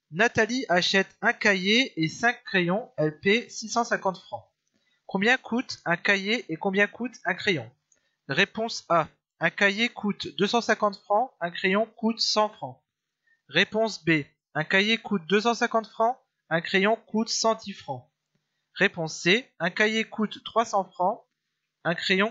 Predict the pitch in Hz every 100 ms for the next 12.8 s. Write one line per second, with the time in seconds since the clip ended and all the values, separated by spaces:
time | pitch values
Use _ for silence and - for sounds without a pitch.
0 | - - 220 - - 220 233 202 185 -
1 | 113 - _ _ _ _ _ _ _ _
2 | _ _ - 247 - 220 202 - 123 -
3 | _ _ _ - - 147 160 208 - 269
4 | 208 185 196 170 165 226 262 - 147 131
5 | - 233 190 160 - 139 151 202 208 _
6 | _ - 180 180 196 196 - 240 233 208
7 | 247 - 220 202 214 220 185 127 104 113
8 | _ _ _ _ - _ - _ 127 131
9 | 262 - 170 151 139 160 220 - 147 139
10 | - 220 - - 254 202 - 165 151 220
11 | 156 151 _ 180 175 156 208 226 147 -
12 | 254 - 180 160 117 110 117